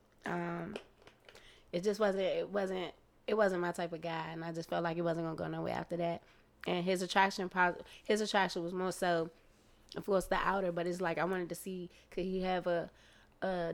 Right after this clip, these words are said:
debatable conversation? Could he have a good enough conversation to make me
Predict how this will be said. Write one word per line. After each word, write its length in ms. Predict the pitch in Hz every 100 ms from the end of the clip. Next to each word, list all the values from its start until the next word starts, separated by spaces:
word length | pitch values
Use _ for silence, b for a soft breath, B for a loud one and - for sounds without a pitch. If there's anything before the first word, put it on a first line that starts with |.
| 165
debatable 460 | 175 170 185 175 170
conversation? 680 | 175 175 170 170 160 - 165
Could 140 | 180
he 80 | 175
have 340 | 185 175 165
a 260 | 160 151 151 165 - - 185
good 180 | 202 190
enough 220 | 185 175
conversation 600 | 196 180 175 180 175 175
to 80 | 170
make 220 | 175 180
me 160 | 196